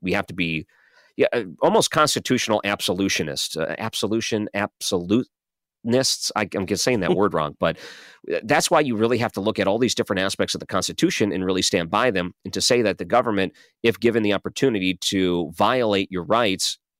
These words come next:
Speaker 1: they will. <laughs> And that's why these things protect you. So you do not have these God-given rights violated from you. And I think that's why the founding fathers, through their wisdom, worded things in a certain way to make sure,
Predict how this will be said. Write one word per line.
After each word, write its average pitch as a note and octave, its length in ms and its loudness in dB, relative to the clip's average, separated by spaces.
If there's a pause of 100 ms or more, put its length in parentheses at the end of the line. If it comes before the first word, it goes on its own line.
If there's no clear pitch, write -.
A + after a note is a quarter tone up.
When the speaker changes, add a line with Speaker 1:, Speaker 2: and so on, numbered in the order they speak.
(140)
Speaker 1:
they G2 140 0
will. G2+ 400 4
<laughs> - 40 -20 (260)
And C3+ 300 0
that's C3+ 200 2
why A#2 180 4
these G#2+ 220 -2
things A2 200 -4
protect - 460 -4
you. F2 160 -4 (340)
So - 140 -2
you F#2+ 320 -2
do D#3 120 2
not A#2+ 240 2
have E2 380 -2
these E2+ 160 -6
God-given D#2+ 420 -2
rights D2 280 -6 (360)
violated E2 520 -2
from C#2 240 -4
you. B1+ 200 -8
And E2 320 -2
I F#2 60 -6
think A2 140 0
that's G2+ 120 0
why F#2+ 120 2
the E2+ 100 -4
founding F2+ 320 0
fathers, G#2+ 400 2
through F2 180 -4
their D#2+ 160 -4
wisdom, D#2+ 460 0 (320)
worded F#2+ 340 2
things F2+ 260 -2
in E2 60 -4
a D#2 40 -4
certain - 280 -4
way F#2+ 200 0
to F2+ 100 -8
make E2 160 -4
sure, F#2 340 0